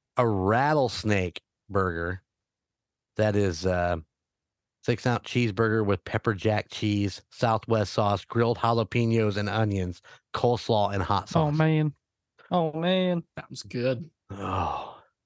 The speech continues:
Speaker 1: that sounds like it burned my mouth, but I wanna try it so bad. Of course, they also have chili dogs,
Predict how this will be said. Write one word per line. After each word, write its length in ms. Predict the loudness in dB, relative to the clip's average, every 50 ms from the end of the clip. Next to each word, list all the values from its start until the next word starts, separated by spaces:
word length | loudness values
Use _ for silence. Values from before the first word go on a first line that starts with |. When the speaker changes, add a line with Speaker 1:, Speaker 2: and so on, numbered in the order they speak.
| _ _ _ _ -8
Speaker 1:
that 120 | -6 -4
sounds 220 | -2 0 0 0 0
like 140 | 0 0
it 140 | -2 -4 -2
burned 180 | -2 -2 0 0
my 100 | 0 0
mouth, 340 | 0 0 0 0 -2 -2 -4
but 80 | -6 -4
I 60 | -4
wanna 200 | -4 -4 -4 -6
try 300 | -8 -6 -2 -2 0 0
it 120 | -2 -4
so 200 | -4 -4 -4 -2
bad. 320 | 0 -2 -2 -2 -2 -4 -8 -12 _ _ _ _ _ _ _ _ _ _ _ _ _ _ _ _ _ _ _ _ _ _ _ _ _ _ _ _ _ _ _ _ _ _ _ -2
Of 140 | -2 -2 0
course, 380 | 0 2 2 2 0 0 0
they 180 | 0 0 2 2
also 240 | 2 0 0 0 0
have 100 | 0 0
chili 260 | 0 0 0 2 2
dogs, 680 | 2 2 2 2 2 2 2 0 -2 -4 -6 -10 -14